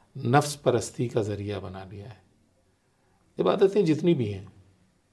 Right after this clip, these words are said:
حتیٰ ایام ازاں میں بھی مجلسیں خالص نہیں رہ گئی ہیں۔ نفس کے لیے زیادہ مجلسیں ہوتی ہیں، حس-، امام حسین علیہ السلام کے لیے زیادہ مجلسیں نہیں ہوتی۔ افسوس جو ہے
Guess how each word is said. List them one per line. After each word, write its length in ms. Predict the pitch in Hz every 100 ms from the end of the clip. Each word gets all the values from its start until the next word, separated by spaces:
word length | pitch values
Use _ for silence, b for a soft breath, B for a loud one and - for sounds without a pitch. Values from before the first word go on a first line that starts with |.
| _ _ _ _ -
حتیٰ 220 | 139 165
ایام 360 | 123 120 131 139 -
ازاں 260 | 117 123
میں 160 | 117 107
بھی 340 | 95 117 98 - - _ _ _ _ _ _ _
مجلسیں 540 | 117 117 110 127 127 160
خالص 460 | - 120 123 -
نہیں 220 | 123 120 120
رہ 200 | 98 95
گئی 160 | 104
ہیں۔ 140 | 98 - _ _ _ _ _ _ _ _ _ _ _ _ _ _ -
نفس 240 | 120 160 -
کے 120 | 170
لیے 220 | 165 170
زیادہ 280 | 156 139 151
مجلسیں 420 | 147 127 127 143
ہوتی 280 | 127 120 143
ہیں، 200 | 139 127
حس-، 180 | 120 127
امام 240 | 117 113
حسین 260 | 110 - 135
علیہ 180 | 123 113
السلام 380 | - 120 127
کے 120 | 110 107
لیے 180 | 113
زیادہ 300 | 110 101 104
مجلسیں 440 | 104 107 107 - 117
نہیں 180 | 110 104
ہوتی۔ 280 | 98 - 131 - _ _ _ _ _ - - -
افسوس 480 | - 127 - 139 135
جو 140 |
ہے 60 | 110